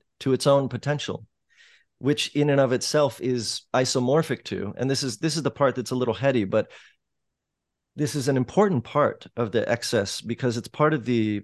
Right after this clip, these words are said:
spirit, it's part of the really inherently spiritual aspect of consciousness and of this whole concept and how we operate, is that when you identify something in repetition to the point where it becomes indeterminate,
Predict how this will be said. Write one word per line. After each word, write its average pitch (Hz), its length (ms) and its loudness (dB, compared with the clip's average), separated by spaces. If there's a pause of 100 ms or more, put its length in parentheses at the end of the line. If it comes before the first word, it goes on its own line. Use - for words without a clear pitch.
(140)
spirit, 160 500 4
it's 123 180 -2
part 175 240 0
of 147 60 -2
the 131 100 2
really 117 440 -2
inherently 117 560 0
spiritual 131 640 -2
aspect 117 500 0
of - 120 -12
consciousness 123 720 -2 (400)
and 123 120 0
of 110 140 0
this 120 180 -2
whole 117 400 0 (220)
concept 131 580 0
and 101 300 -8
how 127 200 -2
we 110 140 0
operate, 120 520 0 (500)
is 123 140 -4
that 143 140 4
when 160 300 4
you 151 580 2 (680)
identify 123 540 2
something 110 420 -6
in 104 100 -4
repetition 117 680 -2
to - 100 -8
the 110 100 -2
point 156 320 -2
where 127 120 2
it - 100 -4
becomes 120 400 -2
indeterminate, 127 680 -4